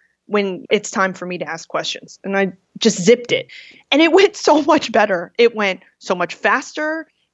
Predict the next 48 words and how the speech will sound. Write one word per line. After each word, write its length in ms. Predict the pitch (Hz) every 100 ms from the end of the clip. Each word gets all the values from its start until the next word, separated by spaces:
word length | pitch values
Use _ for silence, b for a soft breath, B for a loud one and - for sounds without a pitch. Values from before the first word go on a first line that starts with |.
| -
He 480 | - - 233 233 -
already 240 | 190 226 220
had 420 | - 208 208 226
a 40 | 190
way 160 | 190
he 140 | 190 196
wanted 300 | 180 180 170
to 80 |
talk 260 | 160 202 220
about 280 | 233 226 233
it. 180 | 233 -
It 140 | 190 185
was 260 | 185 - -
logical, 680 | 160 190 220 240 - 214 214
and 140 | -
I 60 | 185
should 220 | - 339
have 80 | 285
just 180 | 180 -
let 160 | 170 185
him 120 | 143
finish, 580 | - - 269 - - -
the 100 | 170
poor 220 | - 170
guy. 360 | 170 151 175 165 B B B B
So 360 | 277 254 196 _ _
that 120 | 254 269
was 120 | 277
a 60 |
massive 600 | 262 240 247 254 254 - 196
lesson 340 | 190 - 190
to 60 | 180
me. 240 | 170 143
And 160 | - 208
now 480 | 214 220 220 214 -
when 140 | 208 208
people 280 | 220 214
are 140 | 214 202
coming 300 | 208 208 202
in 420 | 202 202 202 190
and 120 | -
presenting, 720 | 185 196 202 202 202 202 196 190 b b b -
I 140 | 190
just 260 | 190 - -
try 100 | 233
to 60 | 214
be 80 | 214
quiet 360 | - 196 170